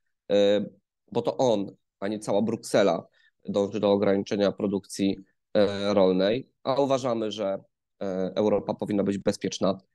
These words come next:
e, żywnościowo. To jest też podniesienie standardów produkcji, chowu zwierząt, dobrostanu zwierząt, e, bo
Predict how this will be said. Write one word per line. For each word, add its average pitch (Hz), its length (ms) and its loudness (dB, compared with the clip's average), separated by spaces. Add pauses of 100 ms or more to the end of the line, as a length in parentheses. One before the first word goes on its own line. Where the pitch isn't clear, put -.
(220)
e, 104 280 4
żywnościowo. 110 600 -2
To 139 100 -2
jest 131 180 -2
też 135 160 -6 (220)
podniesienie 127 440 0
standardów 113 640 0 (320)
produkcji, 120 640 -2
chowu 120 340 0
zwierząt, 110 640 -2
dobrostanu 110 500 -2
zwierząt, 98 580 -4 (440)
e, 104 340 2 (200)
bo 101 360 -2